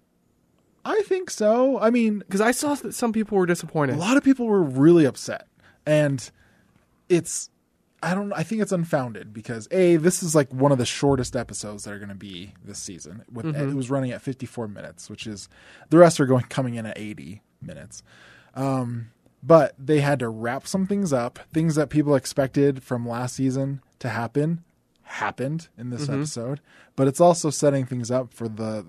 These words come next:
Speaker 1: the win-, for winter, for the, the big war that's gonna happen at Winterfell.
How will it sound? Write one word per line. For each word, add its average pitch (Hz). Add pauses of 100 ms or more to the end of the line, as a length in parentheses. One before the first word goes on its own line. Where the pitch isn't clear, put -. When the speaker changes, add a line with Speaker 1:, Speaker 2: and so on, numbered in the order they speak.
Speaker 1:
the 110
win-, 165 (120)
for -
winter, -
for 135
the, 123 (640)
the 131
big 156
war 156
that's 123
gonna 117
happen 104
at 92
Winterfell. 71